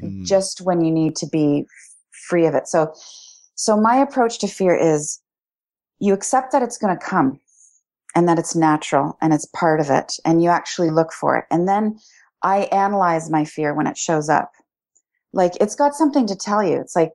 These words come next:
Speaker 2: you know, this great philosopher Kierkegaard said, like, anxiety comes with a message. So, like, why don't you just ask your fear why it's there? And what is it gonna say? Okay, well, I fear looking bad.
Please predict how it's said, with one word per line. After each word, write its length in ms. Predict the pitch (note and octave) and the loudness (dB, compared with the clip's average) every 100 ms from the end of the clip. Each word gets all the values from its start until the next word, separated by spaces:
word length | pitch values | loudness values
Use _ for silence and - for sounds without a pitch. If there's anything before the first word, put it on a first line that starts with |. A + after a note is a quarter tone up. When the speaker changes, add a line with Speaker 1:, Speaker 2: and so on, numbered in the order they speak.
| _ | _
Speaker 2:
you 80 | F3+ | -2
know, 140 | E3 | 0
this 120 | D#3+ - | 0 -2
great 260 | E3+ D3+ | -2 -2
philosopher 480 | - - F3+ - - | -2 -2 -2 -4 -6
Kierkegaard 580 | - F#3+ F#3+ D#3+ C#3+ - | 0 -2 0 0 0 -2
said, 120 | D3+ | -2
like, 220 | D3+ D3 | -2 -2
anxiety 1040 | F3+ F3 E3+ F3 F#3 G#3+ G#3+ E3+ D3+ D#3 - _ _ _ - | -2 -2 -2 0 0 0 -2 -2 -4 -6 -10 _ _ _ -14
comes 420 | - G3 F#3+ F#3 | -4 -2 0 0
with 180 | F3+ F3 | -2 -2
a 60 | E3 | 0
message. 760 | E3 E3 - C#3 A2+ - - _ _ _ | 2 2 0 -2 -2 -6 -14 _ _ _
So, 200 | - G#3 | -4 -2
like, 200 | G3 F#3+ _ _ _ _ _ - | 0 -4 _ _ _ _ _ -10
why 240 | G#3+ B3+ | -2 0
don't 120 | E4 | 0
you 40 | F4 | 0
just 180 | C#4+ C4+ | -2 0
ask 280 | G#3 B3+ B3+ | -2 -2 -4
your 120 | A#3 | -4
fear 240 | A3+ A3 | -2 -2
why 240 | G#3 G3+ F#3+ | 0 0 0
it's 160 | F#3 | -2
there? 220 | A3+ G3+ | -2 0
And 60 | D3 | 0
what 80 | E3+ | -4
is 60 | F3 | -4
it 20 | |
gonna 120 | F3 | -6
say? 100 | E3+ | -6
Okay, 180 | F3+ E3+ | -8 -6
well, 200 | D3+ D#3+ - | 0 0 0
I 180 | E3 E3 | -2 -2
fear 340 | - E3+ D#3 | -4 -2 0
looking 420 | E3 G#3 A#3+ A3+ | 0 0 -2 -2
bad. 460 | G#3+ G3+ G3 F#3 | 0 2 2 0